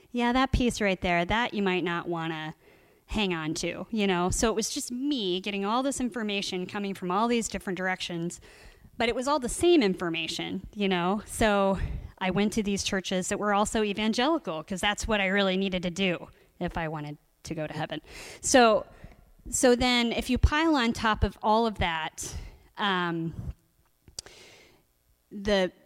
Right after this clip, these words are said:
the difficulty I had coping with the vastly different worlds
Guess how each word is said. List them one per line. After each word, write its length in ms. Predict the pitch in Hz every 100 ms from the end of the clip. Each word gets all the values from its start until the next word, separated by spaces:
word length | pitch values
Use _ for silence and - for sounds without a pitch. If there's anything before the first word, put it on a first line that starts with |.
| _
the 180 | 202 202
difficulty 680 | 190 233 262 - 233 -
I 80 | 202
had 280 | 185 185 175
coping 560 | - 220 214 190 170 170
with 200 | 175 -
the 100 | 175
vastly 600 | 165 185 185 - 208 190
different 360 | 175 - 170
worlds 640 | 151 170 170 165 160 -